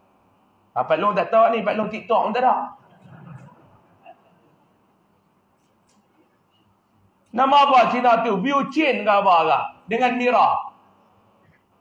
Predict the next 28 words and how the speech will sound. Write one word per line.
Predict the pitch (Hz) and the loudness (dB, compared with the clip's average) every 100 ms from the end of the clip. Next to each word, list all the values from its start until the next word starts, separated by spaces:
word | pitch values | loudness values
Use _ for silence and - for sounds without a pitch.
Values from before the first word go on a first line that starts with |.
| _ _ _ _ 135 | _ _ _ _ -6
Ah, | |
nak, | 147 151 170 | -6 -6 -10
nak, | 180 | -6
dia, | 247 | -6
dia | 254 | -2
tahu | 285 359 403 381 | -2 2 2 4
nama. | 339 - | 2 2
Saya, | 165 - - - | 0 -4 -4 0
saya, | 233 - 320 | 0 2 2
saya | 202 220 - | 2 0 0
sebut | 196 247 | 0 2
tak | - - | 2 0
betul, | 269 320 | 0 0
eh. | 285 | 2
Nak | 220 240 | 0 0
tengok | 269 247 | 0 0
dia | 233 254 | 2 0
nak | 247 | 0
apa | 302 | -2
betul | - 294 285 | -2 -2 0
ke | |
tak? | 339 392 202 - - - - - _ | 2 2 2 -2 -10 -20 -20 -20 _
Tu | - 302 | -4 0
nama | 269 226 196 | 2 2 2
dia | 262 - | 0 -2
Tek | 226 | -6
Tik | 220 262 | -6 -2
Halui. | 269 311 311 165 123 | 0 2 0 -2 -6